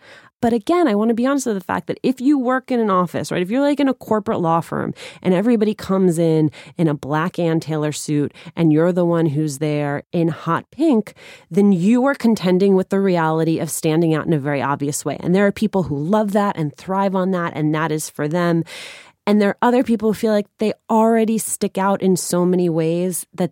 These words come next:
that is just another way in which they're contending with otherness. And so I trust you to do you the best you can. And what I'm almost being more, more mindful of is when you are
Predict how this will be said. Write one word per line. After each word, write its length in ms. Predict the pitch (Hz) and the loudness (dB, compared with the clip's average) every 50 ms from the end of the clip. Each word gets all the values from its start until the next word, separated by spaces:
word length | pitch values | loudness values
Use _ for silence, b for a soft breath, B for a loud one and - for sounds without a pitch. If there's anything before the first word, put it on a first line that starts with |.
| _ _ - | _ _ -2
that 200 | 175 170 175 175 | -2 0 0 -2
is 140 | 175 165 | -4 -4
just 240 | 160 - 160 - - _ | -6 -8 -10 -10 -8 _
another 600 | 190 165 165 160 147 151 151 156 151 147 170 165 | 0 2 2 2 2 2 2 0 0 0 -2 0
way 280 | 165 170 175 175 175 170 | 0 0 0 0 0 0
in 120 | 165 165 | 0 0
which 200 | 160 165 - - | -2 -2 -6 -6
they're 100 | - 180 | -6 -6
contending 580 | 170 - 185 180 170 - 170 185 185 175 180 180 | -6 -2 -2 -4 -4 -2 -2 -2 0 2 2 0
with 140 | 185 180 - - | 0 -2 -2 -4
otherness. 480 | 185 185 196 196 202 202 196 185 - 190 | -2 -2 0 0 0 0 0 -2 -2 -2
And 100 | 196 180 | -2 -2
so 380 | - - 202 202 202 196 185 B B B B B B B B B B B B B _ _ _ _ _ _ _ _ _ - | 0 0 2 2 2 2 0 B B B B B B B B B B B B B _ _ _ _ _ _ _ _ _ -2
I 180 | 190 196 208 | 0 0 0
trust 400 | 214 - - 226 233 - - - | 0 0 -2 -2 -2 -2 -2 -2
you 240 | 190 202 202 208 208 | 0 2 2 2 0
to 180 | 202 - - 196 | -2 -4 -8 -8
do 340 | 156 - - 170 180 175 | -6 -2 0 0 0 0
you 280 | 180 175 160 165 165 170 | 0 0 0 0 0 2
the 100 | 160 170 | 0 -2
best 380 | 156 160 147 143 - - - 185 | -2 -2 -4 -4 -6 -8 -6 -8
you 60 | 190 | -8
can. 380 | - - 285 359 - - 156 - b b b b b b b b b _ _ | -6 -6 -6 -6 -6 -10 -14 -18 b b b b b b b b b _ _
And 240 | - 214 208 196 190 | 0 2 2 2 2
what 140 | 190 190 - _ _ _ | 0 -4 -4 _ _ _
I'm 420 | 185 220 226 233 240 254 262 247 | -4 -2 0 0 2 2 2 2
almost 360 | - - 214 214 208 196 - | 2 0 0 0 -2 -4 -4
being 160 | - 202 190 180 | -2 0 0 2
more, 340 | 175 175 180 185 185 185 - _ | 2 0 0 0 -2 -4 -6 _
more 520 | - 180 180 190 185 185 190 208 220 226 233 | -6 -4 0 0 2 4 4 4 4 2 2
mindful 680 | 233 226 214 208 196 190 185 170 - - 165 156 151 | 2 2 2 2 2 0 0 -2 -4 -6 -4 -4 -4
of 400 | 147 143 131 135 143 147 - - _ _ | -4 -4 -6 -8 -8 -10 -12 -18 _ _
is 240 | - 202 180 156 156 | -2 -2 -2 -2 -4
when 440 | 160 156 147 160 196 208 233 262 262 | -10 -8 -4 -2 0 0 2 2 2
you 260 | 262 254 240 226 202 190 | 4 4 2 2 2 0
are 140 | 175 - | -2 -4